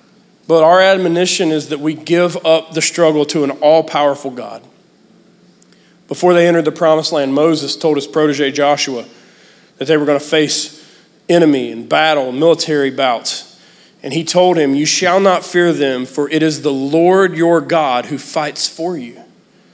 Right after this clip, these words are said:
And so I wanna ask you this morning, is the Lord fighting with you or fighting for you? Is the Lord wrestling against you and you're refusing to give up that sin? You're refusing to do the Lord's will?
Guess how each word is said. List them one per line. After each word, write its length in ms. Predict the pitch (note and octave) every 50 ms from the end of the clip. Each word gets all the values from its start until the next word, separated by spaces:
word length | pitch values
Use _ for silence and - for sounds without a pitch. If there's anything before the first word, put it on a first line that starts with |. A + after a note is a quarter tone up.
| _ _ _ _ _ _ _ _ _ _ _ _ _ _ _
And 80 | - B2+
so 100 | - E3
I 40 | F3
wanna 140 | F#3+ F3
ask 280 | D#3+ D#3+ E3 E3 E3 -
you 80 | E3 D3+
this 180 | D#3 D3 -
morning, 380 | E3+ D#3 D#3+ D#3+ D3+ C#3 C3+ C3
is 200 | C#3 C#3+ C#3 C3+
the 100 | D3+ D3+
Lord 340 | D3 E3 F3 F#3 F#3+ - -
fighting 720 | - - F3 F3 F3 E3 D#3 D#3 D3 C3+ C3+ C3+ C#3 C3
with 320 | D3 E3 F#3+ G3 - G3+
you 300 | G3 G3+ G#3 A3 G#3+ G3+
or 120 | D#3+ D3
fighting 560 | C3+ - E3+ D#3+ D3+ C#3+ C#3+ C#3 C3+ C3+ C3+ -
for 320 | - - D3+ D3 C#3 C3
you? 280 | A#2+ A#2 A2+ A#2+ A#2+ A#2+ - _ _ _ _ _ _ _ _ _ _ _ _ _ _ _ _ _ _ -
Is 140 | C#3 C#3+
the 80 | C#3+ D#3+
Lord 260 | D#3 E3+ F#3 G3+ F#3+
wrestling 540 | D#3+ E3 F3 F#3 F#3 - - G3 F#3 F3 E3+
against 400 | E3 D3+ F3 F3 E3 - - -
you 400 | E3+ F3 G3 G#3+ A#3+ B3+ A3+ - - - _ _ _ _ _ _ _ _
and 120 | - C#3 D3+
you're 100 | F3 E3+
refusing 540 | D#3+ D3 - - E3+ F#3 F#3+ F3 F#3 F#3+ F#3
to 80 | F3+
give 180 | E3+ F#3 F#3 E3+
up 160 | F#3 F3+ F3+
that 220 | F3+ F#3 E3+ D3
sin? 580 | - - - - F#3+ F#3+ G3+ G#3 A3 A3+ A3+ A3 - - - - -
You're 140 | - F3+ E3
refusing 600 | D#3+ D3+ - - D#3+ F3+ G3 G3 E3+ F#3+ F#3 F3
to 100 | - F#3
do 160 | D#3+ F3+ F#3
the 120 | F3 F3 F3
Lord's 320 | E3+ F3 F3+ F3+ D#3 D3+
will? 440 | D#3 D#3+ F3 F#3 G3+ G#3 A3 G#3+